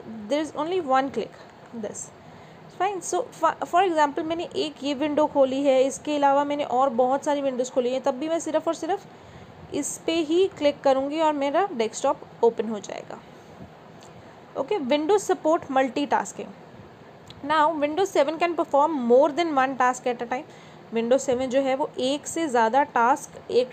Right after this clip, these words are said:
टाइम पे परफॉर्म कर सकती है। For example, we can type letters in M S Word while enjoying music using Windows Media Player। तो बोल रहे एक टाइम पे दो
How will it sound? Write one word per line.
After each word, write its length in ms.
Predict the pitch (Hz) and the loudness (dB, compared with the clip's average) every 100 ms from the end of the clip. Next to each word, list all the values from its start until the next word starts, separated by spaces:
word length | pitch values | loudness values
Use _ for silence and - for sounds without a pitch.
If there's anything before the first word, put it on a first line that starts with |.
| - | -2
टाइम 200 | 233 226 | -2 0
पे 120 | 269 | 0
परफॉर्म 460 | 269 247 233 247 | 0 -2 -2 -2
कर 180 | 269 226 | -2 -2
सकती 320 | 214 208 - | -2 -6 -6
है। 100 | 247 | -2
For 140 | 254 262 | 2 2
example, 520 | 262 240 254 247 370 392 - - - - - | 2 0 0 0 -2 -2 -8 -20 -20 -20 -8
we 120 | 247 302 | -4 -2
can 140 | 339 330 | -2 0
type 220 | 339 269 254 | 0 0 0
letters 460 | 214 208 277 359 302 - - | 2 4 4 4 0 -4 -2
in 220 | 330 349 - - - - - - - - | -2 -4 -8 -18 -20 -20 -20 -20 -20 -6
M 220 | 254 254 269 | -4 -2 0
S 240 | 330 - - - - 214 | -2 -4 -14 -16 -16 0
Word 380 | 233 240 247 277 233 | 4 4 4 0 0
while 280 | 254 277 262 | 2 2 0
enjoying 380 | 240 254 320 | 0 -2 -2
music 380 | 240 233 233 339 - - - - - | -2 0 -2 -4 -8 -18 -20 -18 -8
using 440 | 226 247 262 381 269 | -4 -4 -4 -4 -4
Windows 340 | 233 226 - | -2 -2 -2
Media 260 | 233 202 214 | -2 -2 -4
Player। 160 | - - - - - - - - | -6 -14 -16 -20 -20 -20 -14 -6
तो 80 | |
बोल 180 | 269 269 | -2 -2
रहे 220 | 311 - | -2 -2
एक 120 | 294 277 | -4 -2
टाइम 180 | 320 311 | -2 -2
पे 120 | 339 | -4
दो 420 | 262 269 277 285 | 0 2 4 2